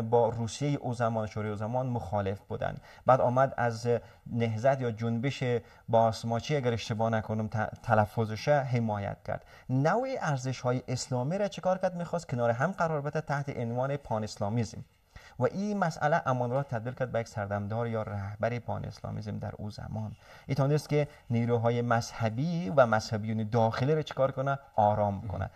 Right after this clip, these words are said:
و به سمت خود چیکار کنه؟ بیاره. یک کار. کار دوم اومد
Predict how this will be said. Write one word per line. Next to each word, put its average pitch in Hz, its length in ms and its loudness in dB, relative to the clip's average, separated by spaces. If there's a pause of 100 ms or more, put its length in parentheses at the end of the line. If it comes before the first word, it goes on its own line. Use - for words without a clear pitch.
(120)
و 110 60 0
به 104 80 0
سمت 117 300 0
خود 117 200 -4
چیکار 117 240 -2
کنه؟ 123 220 -6 (120)
بیاره. 95 280 -2 (120)
یک 117 240 -2 (100)
کار. 196 160 2 (480)
کار 240 180 6
دوم 240 180 0
اومد 240 280 2